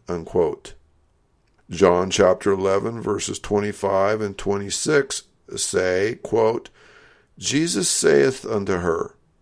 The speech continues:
I am the resurrection and the life. He that believeth in me, though he were dead,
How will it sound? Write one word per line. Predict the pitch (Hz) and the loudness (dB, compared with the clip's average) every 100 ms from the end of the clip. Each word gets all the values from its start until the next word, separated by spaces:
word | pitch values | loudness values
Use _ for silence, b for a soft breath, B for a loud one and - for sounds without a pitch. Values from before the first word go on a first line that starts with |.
| _ _ | _ _
I | 135 147 151 151 - | 2 4 2 0 -2
am | 123 123 123 113 | 0 2 2 0
the | 101 | 0
resurrection | 95 98 104 107 101 101 - 110 110 | 2 2 2 2 2 2 -2 -6 -4
and | 113 113 123 123 | 0 2 2 0
the | 123 | 0
life. | 127 120 87 - - _ _ _ _ _ _ _ | 4 4 2 -6 -20 _ _ _ _ _ _ _
He | - 180 170 139 143 - | -4 0 2 2 0 0
that | 113 | 0
believeth | 104 104 127 135 123 | 2 0 0 0 -2
in | 107 98 95 107 | -4 -4 -4 -4
me, | 151 139 113 113 - | -2 -2 -2 -6 -12
though | - 107 139 156 | -4 0 2 2
he | 156 | -2
were | 151 151 | -2 2
dead, | 123 101 95 95 107 | 6 6 6 2 -2